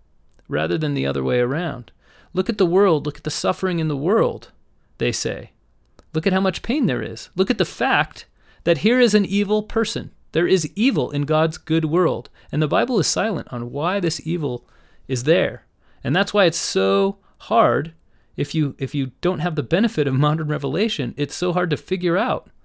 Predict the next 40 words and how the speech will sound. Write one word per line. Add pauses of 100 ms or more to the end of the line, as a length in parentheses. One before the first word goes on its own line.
(120)
the
answer
to
the
question, (240)
why
do
good
things
hap-, (140)
why
do
bad
things
happen
to
good
people? (880)
Because
there's
no
answer. (480)
Why
is
evil
even
in
the
world?
Why
does
it
exist
if
God
created
the
world
and
said,